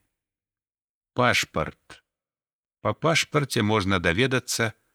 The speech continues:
грамадзянінам якой дзяржавы з'яўляецца яго ўладальнік. Па тым, на якой мове размаўляе чалавек,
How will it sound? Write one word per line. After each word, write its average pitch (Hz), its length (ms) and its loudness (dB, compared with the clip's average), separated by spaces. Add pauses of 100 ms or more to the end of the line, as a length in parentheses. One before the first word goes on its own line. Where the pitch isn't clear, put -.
(120)
грамадзянінам 92 840 0
якой 90 300 0
дзяржавы 90 600 0
з'яўляецца 85 680 -2
яго 82 280 -2
ўладальнік. 76 800 -4 (1080)
Па 107 100 0
тым, 113 320 2
на 110 160 4
якой 107 320 2
мове 107 320 2
размаўляе 107 580 0
чалавек, 71 540 -4